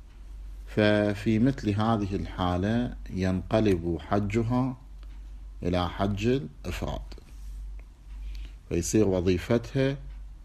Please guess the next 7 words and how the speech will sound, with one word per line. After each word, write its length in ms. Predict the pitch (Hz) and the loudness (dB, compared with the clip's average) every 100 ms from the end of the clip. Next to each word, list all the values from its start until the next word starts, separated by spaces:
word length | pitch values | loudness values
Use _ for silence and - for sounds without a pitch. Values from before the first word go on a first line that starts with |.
| - - - - | -16 -14 -12 -6
أن 200 | 92 92 | -2 0
تأتي 480 | - 107 110 113 123 | 4 4 2 4 4
بحج 600 | 98 87 104 104 113 139 - - - - - - - - | 4 2 0 2 2 2 0 -6 -10 -12 -16 -16 -14 -10
الإفراد 560 | - 98 104 98 90 78 - - - - - - - - - - - - | -6 -4 2 4 4 0 -8 -12 -12 -12 -12 -12 -14 -16 -14 -14 -12 -2
وليس 480 | 92 90 113 113 - 127 131 - - - | 4 6 6 6 4 4 2 -2 -10 -2
حج 300 | 101 92 104 | 0 0 2
التمتع. 840 | 117 139 - - - 78 76 - | 2 2 -4 -2 0 0 -2 -4